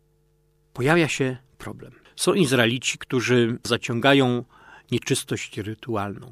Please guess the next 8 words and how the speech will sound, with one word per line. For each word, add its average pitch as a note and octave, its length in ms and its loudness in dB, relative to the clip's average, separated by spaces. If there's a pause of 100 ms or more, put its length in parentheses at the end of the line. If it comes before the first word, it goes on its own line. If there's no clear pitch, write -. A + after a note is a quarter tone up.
poprzez D3+ 380 -2
dotknięcie A#2 840 -6
ludzkich - 540 -10
zwłok. - 460 -16 (260)
Nie A#2+ 140 0
mogą D3+ 360 4 (220)
uczestniczyć - 1200 0
normalnie C#3+ 840 -4